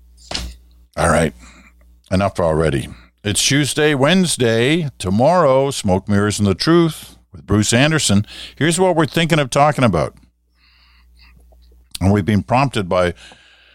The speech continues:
watching what, to us, look like pretty strange decisions on the part of our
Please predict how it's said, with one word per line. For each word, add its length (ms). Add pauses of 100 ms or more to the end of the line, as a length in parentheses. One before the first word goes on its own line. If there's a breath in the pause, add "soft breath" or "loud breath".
(200 loud breath)
watching 440
what, 260 (520)
to 260
us, 420 (480)
look 240
like 320
pretty 300
strange 580
decisions 640
on 140
the 80
part 340
of 100
our 540